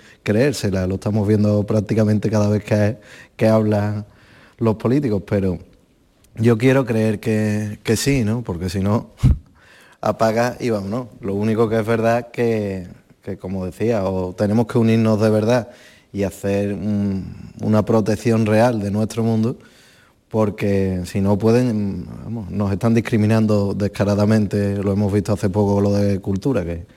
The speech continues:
personalmente tampoco es que pienso que fuera a servir de gran cosa, porque se lo gastarán si lo dan en lo que quieran. Pero es una discriminación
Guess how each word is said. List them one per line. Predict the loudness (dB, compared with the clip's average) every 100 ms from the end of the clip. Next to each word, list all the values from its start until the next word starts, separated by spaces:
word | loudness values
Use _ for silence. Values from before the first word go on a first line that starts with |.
| _ -12
personalmente | -4 0 2 2 2
tampoco | 2 4 4
es | 4
que | 2
pienso | 2 2 0 -4 -8 -8
que | -4
fuera | 0 2
a |
servir | 2 2 2
de | 2
gran | 0
cosa, | 0 -2 -2
porque | -4 -4 -2
se | -2
lo | -2
gastarán | -2 0 0 2 -2
si | -2 0
lo | 2 2
dan | 2 2
en | 2
lo | 0
que | 0
quieran. | 0 0 -6 -16 -20 -20 -20 -20 -20 _ _ _ _ _ _
Pero | 2 2
es | 2
una | 2 2
discriminación | 0 0 0 0 -2 0 0 -2